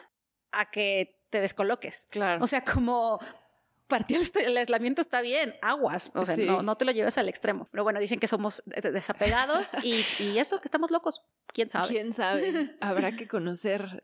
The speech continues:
Speaker 2: eh, a más acuario. Bueno, en mi caso. Dul, para, para cerrar esta, eh, esta charla, quisiera terminar con un ejercicio. Se llama Dale la vuelta al dial. Tienes que apretar este botoncito para que se prenda el, el radio que está aquí enfrente.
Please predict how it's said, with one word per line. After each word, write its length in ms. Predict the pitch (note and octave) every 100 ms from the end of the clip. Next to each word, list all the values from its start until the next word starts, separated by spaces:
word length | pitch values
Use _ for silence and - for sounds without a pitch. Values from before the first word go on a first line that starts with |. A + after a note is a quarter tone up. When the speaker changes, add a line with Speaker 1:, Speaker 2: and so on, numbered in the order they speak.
| -
Speaker 2:
eh, 140 | E3+ -
a 80 |
más 240 | F#3 F3+ G3
acuario. 400 | F#3+ G3 F#3+ E3+
Bueno, 300 | F3 F3 E3+ -
en 180 | G3
mi 100 | F#3
caso. 480 | - G#3 G#3 G3+ - _ _ _ _ _ _ -
Dul, 280 | A3 D4 -
para, 380 | C4 C4 B3
para 280 | - A#3+ A#3+
cerrar 320 | B3 C4 C#4+
esta, 640 | D4+ - D4+ D4+ D4+ - -
eh, 200 | G3+ G3+
esta 280 | A3 - C4+
charla, 420 | - A3+ F#3 A3+
quisiera 440 | - G3+ G#3 A3 -
terminar 340 | F#3+ F3+ F3+ F#3
con 140 | A#3
un 120 | G#3+
ejercicio. 540 | A3 F3 - E3+ F#3+ - _ -
Se 100 | G#3
llama 240 | G#3 A3
Dale 200 | G#3+ G#3
la 100 | G#3
vuelta 240 | E3+ F3 F3
al 80 |
dial. 220 | F3 F#3+ -
Tienes 180 | G#3+
que 140 | - F3+
apretar 460 | E3+ E3 E3+ F#3 F#3
este 400 | - - F#3+ F3+
botoncito 440 | E3 - G3+ C#4 D#4
para 120 | F#3
que 60 | -
se 120 | D#3+
prenda 300 | F3+ F3+ F3+
el, 120 | E3+
el 260 | E3 D3+ D3+
radio 240 | E3+ F#3
que 40 | -
está 140 | -
aquí 120 | E3
enfrente. 400 | A3 C#4 D4 E4